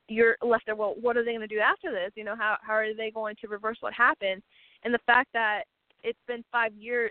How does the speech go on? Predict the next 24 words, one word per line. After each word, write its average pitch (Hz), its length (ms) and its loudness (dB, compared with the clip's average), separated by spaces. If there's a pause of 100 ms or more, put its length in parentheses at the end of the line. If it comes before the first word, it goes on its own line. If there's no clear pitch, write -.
like, 247 200 -4
it, 254 140 4
it's 262 200 2
like 247 180 0
they 262 100 2
don't 285 140 -8
really 262 240 0
start 247 240 -2
fixing 240 220 -8
the 226 40 -10
problem 233 260 0
until 214 240 -8
five 226 180 4
years 208 220 -2
later. 208 440 4 (680)
Th-, 202 180 -10
I, 254 200 6
I 285 140 -4
kinda, 427 280 -4
I, 269 180 0 (260)
that 247 160 -4
kinda, 233 260 -6 (220)
you 220 160 -6
know, 196 260 -2